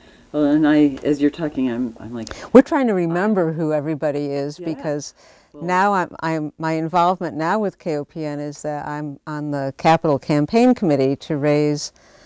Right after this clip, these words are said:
Speaker 2: six hundred and fifty thousand dollars for
Speaker 1: Mm-hmm.
Speaker 2: the new building and re-,
Speaker 1: Mm-hmm.
Speaker 2: and renovations and all of that. And so that's been a great way to get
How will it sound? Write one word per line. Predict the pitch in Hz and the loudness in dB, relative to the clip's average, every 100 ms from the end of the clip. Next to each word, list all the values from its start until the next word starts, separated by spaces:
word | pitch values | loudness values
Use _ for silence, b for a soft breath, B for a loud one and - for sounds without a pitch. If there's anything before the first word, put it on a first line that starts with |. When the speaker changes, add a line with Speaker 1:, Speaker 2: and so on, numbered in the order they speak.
| b b b | b b b
Speaker 2:
six | - 349 - | -2 -2 0
hundred | 226 180 165 | 2 4 2
and | 160 | 0
fifty | 160 - 147 | -2 -4 -2
thousand | - 147 143 165 | 2 4 4 4
dollars | 156 139 139 196 294 - - | 6 6 8 6 4 0 -8
for | - 143 147 | 0 2 2
Speaker 1:
Mm-hmm. | 147 | 2
Speaker 2:
the | 156 | 2
new | 156 160 151 | 4 2 4
building | 151 151 151 170 165 160 | 4 4 4 4 4 2
and | 139 135 135 139 139 | 0 0 -2 -2 0
re-, | 143 156 | 2 2
Speaker 1:
Mm-hmm. | 185 | 2
Speaker 2:
and | 143 139 135 | 0 2 4
renovations | 151 151 143 151 147 - 143 143 143 - | 6 6 8 6 6 4 2 4 0 -2
and | 127 123 131 - - | -4 -4 -8 -12 -6
all | 139 | -4
of | 139 135 | -2 0
that. | 147 147 139 - b b b b b | 2 2 0 -8 b b b b b
And | 143 139 135 135 - | -4 -2 0 -4 -6
so | - 156 143 139 131 - - | 0 4 4 4 0 -6 -2
that's | 147 180 - | 6 6 6
been | - 160 | 2 2
a | |
great | 147 151 147 | 4 4 4
way | 151 147 | 4 4
to | 143 | 4
get | 143 139 | 2 2